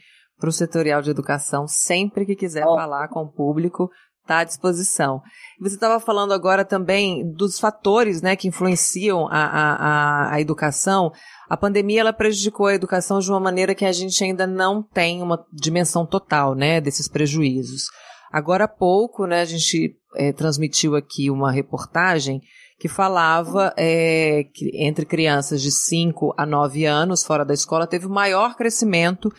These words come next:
Speaker 1: em quatorze anos. E a pandemia provocou esse aumento de cento e noventa e sete vírgula oito por cento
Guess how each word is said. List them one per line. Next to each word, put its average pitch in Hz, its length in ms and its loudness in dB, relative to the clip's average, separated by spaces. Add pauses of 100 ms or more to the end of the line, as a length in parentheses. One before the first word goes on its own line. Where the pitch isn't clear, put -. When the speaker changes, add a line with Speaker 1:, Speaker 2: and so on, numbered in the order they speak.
(200)
Speaker 1:
em 196 140 0
quatorze 214 760 0
anos. 143 460 2 (300)
E 190 60 2
a 202 40 2
pandemia 214 520 2
provocou 208 480 2
esse 165 160 0
aumento 165 340 2
de 151 160 -2
cento 247 460 2
e 240 40 4
noventa 208 360 2
e 190 60 0
sete 196 280 -2
vírgula 202 380 2
oito 214 400 0
por 208 160 -2
cento 160 500 0